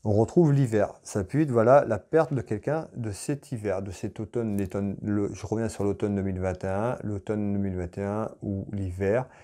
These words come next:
Et voilà, cette personne était partie et, euh, apparemment, elle pourrait revenir ou essayer de revenir vers toi.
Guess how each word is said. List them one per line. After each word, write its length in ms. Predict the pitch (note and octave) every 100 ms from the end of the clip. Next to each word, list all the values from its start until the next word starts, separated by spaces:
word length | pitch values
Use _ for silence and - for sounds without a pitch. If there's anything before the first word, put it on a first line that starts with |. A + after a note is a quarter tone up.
| _ -
Et 160 | G2
voilà, 300 | F#2 F2+ G2+
cette 140 | A2 -
personne 260 | G2 G#2
était 160 | G2 F#2+
partie 500 | F#2 F2 - A2+ A#2+ -
et, 220 | G2+ - -
euh, 300 | F2+ E2+ - -
apparemment, 640 | F#2 F2+ F#2+ G#2+ C3 -
elle 140 | G2 F#2+
pourrait 340 | - A#2 C3+
revenir 540 | G#2+ A2 G2+ G#2+ D3 C#3
ou 100 | A#2
essayer 360 | A2 G2 - C#3
de 80 | B2+
revenir 420 | G#2+ G#2 A#2+ C3+
vers 220 | A#2+ G#2+
toi. 260 | - F2+